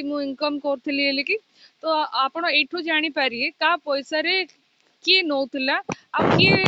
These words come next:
କାହା ସାଙ୍ଗରେ ଯାଉଥିଲା, ଆଉ କାହାକୁ ବୁଲିବାକୁ ବହୁତ ଇଚ୍ଛା ଥିଲା, ଆଉ କୋଉ ମାନେ, ଉମ୍, ଆ, ମାର୍କେଟିଂ ସୋର୍ସରେ ଗୋଟେ ନାଁଟି ପକେଇକି କାହା ସାଙ୍ଗରେ କୁଆଡ଼େ ବୁଲୁଥିଲା।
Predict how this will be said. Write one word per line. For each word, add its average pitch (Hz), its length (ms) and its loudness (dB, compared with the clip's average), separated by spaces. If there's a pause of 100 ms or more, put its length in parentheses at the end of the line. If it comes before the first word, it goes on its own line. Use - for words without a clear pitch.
(140)
କାହା - 320 2
ସାଙ୍ଗରେ 294 500 -12
ଯାଉଥିଲା, 262 520 -14 (360)
ଆଉ 294 140 -18
କାହାକୁ 330 380 -2
ବୁଲିବାକୁ 294 440 0
ବହୁତ 285 280 -4
ଇଚ୍ଛା 269 340 -2
ଥିଲା, 277 300 0 (460)
ଆଉ 285 140 0
କୋଉ 330 840 2
ମାନେ, 277 280 0
ଉମ୍, 262 260 -4
ଆ, 247 120 2 (360)
ମାର୍କେଟିଂ 269 560 0
ସୋର୍ସରେ 302 580 0 (100)
ଗୋଟେ 277 260 2 (120)
ନାଁଟି 247 360 2
ପକେଇକି 277 440 -2
କାହା 262 240 2
ସାଙ୍ଗରେ 277 360 0
କୁଆଡ଼େ 262 300 -2
ବୁଲୁଥିଲା। 262 440 -2